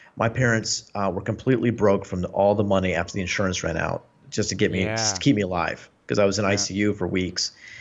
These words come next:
Speaker 1: And the Shriners folks, uh, gave me free rehabilitation in Philadelphia, and without them, I wouldn't be here today. So amazing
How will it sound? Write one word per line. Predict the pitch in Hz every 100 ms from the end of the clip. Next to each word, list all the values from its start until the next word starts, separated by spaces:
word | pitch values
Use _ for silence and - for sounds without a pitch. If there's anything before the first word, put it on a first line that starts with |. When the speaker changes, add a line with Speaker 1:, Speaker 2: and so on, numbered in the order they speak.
| - - -
Speaker 1:
And | 104 98 98 95 -
the | 104
Shriners | - 123 127 120 -
folks, | 117 107 - - -
uh, | 95 95
gave | 98 104
me | 98
free | 98 113
rehabilitation | 104 101 95 87 - 101 - 92
in |
Philadelphia, | 85 95 92 92 92 87 90 -
and | - 92 95
without | 98 107 107
them, | 95
I | 87
wouldn't | 92 82
be | 87
here | 87
today. | 85 82 78
So | 82 87 87 -
amazing | 98 98 92 87 92